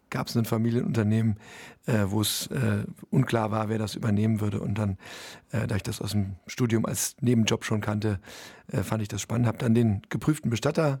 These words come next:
gemacht, damals so eine modulare Ausbildung. Und, ähm, dann hab ich irgendwann die Firma übernommen.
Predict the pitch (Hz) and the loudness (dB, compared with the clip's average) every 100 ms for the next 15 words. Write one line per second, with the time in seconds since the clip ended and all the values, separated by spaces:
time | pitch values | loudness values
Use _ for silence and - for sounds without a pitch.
0 | - - 139 127 123 120 113 110 107 107 | -6 -4 0 0 0 -2 0 2 2 4
1 | 117 120 131 117 107 - - - - - | 4 2 2 2 0 -2 -16 -16 -18 -4
2 | - 117 - 120 113 113 107 - - 107 | -2 -2 0 2 4 2 0 -2 0 0
3 | 104 113 107 101 101 110 107 98 104 - | 0 0 2 0 -2 -2 0 -2 -4 -10
4 | _ - - - 120 107 107 104 113 104 | _ -20 -20 -6 0 2 2 2 2 0
5 | 107 101 92 92 | 0 2 0 -2